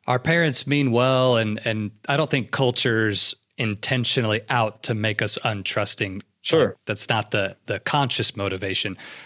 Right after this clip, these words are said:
Speaker 1: But I do think most people I meet really struggle with this.
Speaker 2: Mm.
Speaker 1: Um, and partly 'cause, you know, when you're a little kid, you talk about everything, and then what do your parents do? They start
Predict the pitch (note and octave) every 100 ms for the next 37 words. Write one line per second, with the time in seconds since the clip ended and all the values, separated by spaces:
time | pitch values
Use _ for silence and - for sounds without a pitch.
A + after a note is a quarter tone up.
0 | - C3+ C3 B2 D#3 E3 C#3 G#2+ - -
1 | _ _ _ _ _ _ _ _ A#2+ C3
2 | - D3+ - A#2+ A2 G#2 A2 G2+ - _
3 | - A#2 G2+ - A#2 A2 F#2+ F2+ - -
4 | - - _ A2+ A#2 F#2+ - _ - G#2+
5 | F#2+ F2 - A#2 B2 G3+ D#3 A2 B2 G#2
6 | - _ D3+ C3+ B2 C#3 D3+ B2 E3 E3+
7 | D3+ A#2+ D3+ B2+ C#3 C3+ C#3+ B2+ B2 B2
8 | C3 B2+ C#3+ A#2+ - C#3 B2 - A#2 G#2+
9 | B2 - D#3 -